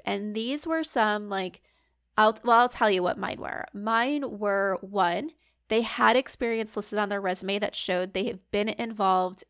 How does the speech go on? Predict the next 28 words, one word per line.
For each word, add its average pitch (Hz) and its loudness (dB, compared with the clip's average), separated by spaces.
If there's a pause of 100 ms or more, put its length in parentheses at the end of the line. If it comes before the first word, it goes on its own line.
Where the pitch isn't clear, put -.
in 208 -6
the 196 -4
hiring 190 -6
process. - -4 (340)
So 214 0
they 202 2
have 208 0
reviewed 247 -2
resumes - -4 (140)
or 196 4 (380)
conducted 240 4
interviews, - -6 (380)
or 285 10 (280)
that 226 4
they 233 2
had 202 0
experience 190 -4
with - -8
marketing. - -10 (760)
And 220 -2
pretty 240 0
much 226 -2 (280)
everyone 233 6 (200)
had 214 4
that, 190 -2
those 202 -2
items, 214 -4 (100)
li-, 208 -8